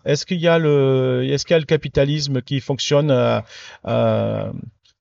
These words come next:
euh, parmi nous ? Non. On fonctionne, euh, dans l'entraide naturellement. On, on se concerte, on fonctionne au consensus naturellement. Euh,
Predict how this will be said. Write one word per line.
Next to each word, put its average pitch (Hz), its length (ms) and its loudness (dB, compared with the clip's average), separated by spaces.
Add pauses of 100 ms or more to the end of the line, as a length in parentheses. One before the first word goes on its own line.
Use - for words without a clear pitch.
(160)
euh, - 560 -10
parmi 135 280 4
nous ? 131 200 2
Non. 165 380 0 (240)
On 131 100 0
fonctionne, 156 460 0
euh, 135 300 4
dans 135 160 2
l'entraide 143 480 2
naturellement. 135 760 2 (540)
On, 131 520 4
on 139 160 4
se - 140 0
concerte, 165 640 2
on 139 100 0
fonctionne 147 360 0
au 143 60 2
consensus 147 680 -4
naturellement. 135 720 0 (640)
Euh, 127 720 6